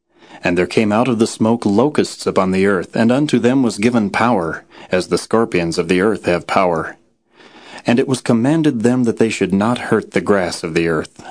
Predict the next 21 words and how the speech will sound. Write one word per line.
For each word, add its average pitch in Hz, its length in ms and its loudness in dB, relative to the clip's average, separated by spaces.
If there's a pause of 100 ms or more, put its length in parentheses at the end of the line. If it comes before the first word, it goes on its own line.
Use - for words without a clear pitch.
(100)
neither 101 320 0
any 120 240 2
green 107 460 0
thing, 92 440 -2
neither 120 260 2
any 127 220 2
tree, 104 680 -4
but 101 100 0
only 113 260 2
those 110 300 2
men 107 360 2
which 107 180 -2
have 104 200 0
not 113 300 0
the - 80 -4
seal 120 340 0
of 98 140 -4
God 101 280 0
in 95 120 2
their 92 80 0
foreheads. 85 760 -2